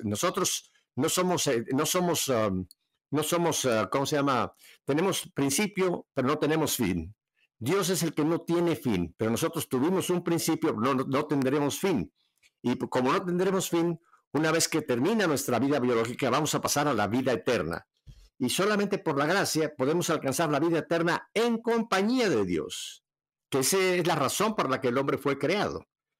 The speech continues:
para que algún día logremos regresar a la patria celestial. Ahora, esta gracia, esta re-, respuesta que Dios nos pide,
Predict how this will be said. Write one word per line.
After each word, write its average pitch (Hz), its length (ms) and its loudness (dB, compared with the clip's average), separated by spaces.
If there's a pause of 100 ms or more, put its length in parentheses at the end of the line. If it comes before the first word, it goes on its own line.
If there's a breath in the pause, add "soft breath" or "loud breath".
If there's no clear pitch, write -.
(220)
para 117 200 2
que 120 120 2
algún 165 260 2
día 180 380 0
logremos 143 540 2
regresar 123 580 0
a 110 100 0
la 98 160 -2
patria 117 320 0
celestial. 98 560 -2 (840 soft breath)
Ahora, 139 400 0 (140)
esta 156 320 0
gracia, 139 640 0
esta 139 680 2
re-, 104 140 -2 (140)
respuesta 127 920 -2
que 107 320 0
Dios 120 440 -2
nos 110 280 0
pide, 143 440 0